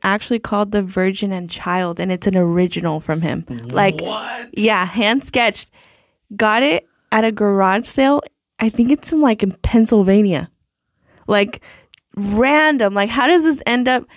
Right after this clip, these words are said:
Speaker 1: And at first, he, he had, like, a artist friend. And the artist friend said,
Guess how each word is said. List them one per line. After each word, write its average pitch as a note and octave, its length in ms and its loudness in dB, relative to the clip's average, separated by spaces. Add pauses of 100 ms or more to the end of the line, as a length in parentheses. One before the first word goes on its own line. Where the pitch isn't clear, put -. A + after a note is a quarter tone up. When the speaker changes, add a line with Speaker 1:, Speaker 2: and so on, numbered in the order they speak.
(280)
Speaker 1:
And A3 400 2 (440)
at A#3 180 2
first, D4+ 380 0
he, C4+ 220 2
he B3 120 0
had, A#3 120 0
like, A#3 200 0
a F3 260 0
artist G3 380 0
friend. C4+ 280 4 (840)
And A3 200 2
the G#3 80 0
artist A3+ 300 2
friend A#3+ 180 -2
said, F3 180 -4